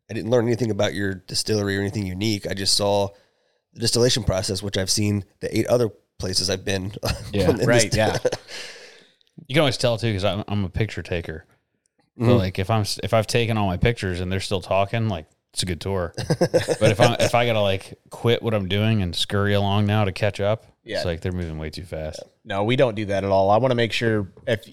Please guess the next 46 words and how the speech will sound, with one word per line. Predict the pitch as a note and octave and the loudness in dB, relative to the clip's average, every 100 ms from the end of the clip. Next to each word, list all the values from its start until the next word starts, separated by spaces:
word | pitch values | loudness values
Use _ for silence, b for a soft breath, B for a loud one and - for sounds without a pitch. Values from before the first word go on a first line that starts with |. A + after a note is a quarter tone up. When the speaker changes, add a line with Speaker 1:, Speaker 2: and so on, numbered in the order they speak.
| - | -8
Speaker 3:
if | - | -4
you | F3+ | 2
don't | F3 D#3+ G#2 | 2 2 -2
know | A2 A#2 A#2+ | -2 0 0
about | G#2 G#2+ | 2 2
the | G#2+ | 0
distillation | G2 A2 - G#2+ A2 - G2+ | -4 -4 -2 -2 -2 -4 2
process | A#2 G#2+ G2+ G#2+ G2+ | 4 4 2 -2 -4
or | G#2+ | -6
the | G2 | -6
yeast | G2+ A#2 A#2 A2 - | -6 -6 -8 -10 -4
that's | G2+ - | -4 -2
going | G2+ G2 | 0 0
in | A#2 A#2 | 2 2
it, | A2+ - - | 0 -2 -2
Speaker 1:
Yeah. | F#2+ D#2+ B - | -2 -2 B -4
Speaker 3:
how | G#2 A2+ | -2 -2
it's | A2+ | -2
cooked, | - A2+ G#2 | -2 -2 -2
what, | A2 A2+ A2 _ - - _ _ - - | 2 2 0 _ -20 -20 _ _ -14 -12
where | - B2+ B2+ | -4 2 4
it's | A#2 | 2
cooked | - C3 G#2 | 0 -2 0
at, | G#2+ G#2 G#2+ | 4 4 4
and | A2 | 2
what | G#2+ - | -2 0
temperatures | B2 A2+ - A2 G#2+ | -2 -2 -4 -4 -4
it's | G2+ | 0
at, | A2 G#2 G#2 | 4 4 4
I, | G2 A2 | 2 0
I, | A#2 B2+ - | 0 -2 2
I'll | B2 | 2
give | C3+ C#3 | 2 2
you | A#2+ | 0
the | G2 | 0
full | G#2+ G2+ | 0 2
rundown | F#2+ G2 G2 G2 | 2 2 2 0
of | F#2 F2 - | 0 -6 -12
the, | - | -12
of | F#2+ | -12
the | - F2+ G2+ F#2+ | -8 -4 -4 -4
entire | F#2 - - A2 G#2 F#2 | -6 -6 -2 0 0 -2
breakdown | E2+ - G2+ G2 - F2+ E2 | -6 -4 -2 -2 -2 -4 -4
of | D2+ | -4
everything, | F2+ D#2+ - C#2 | -6 -6 -12 -14
Speaker 1:
Yeah. | - | -10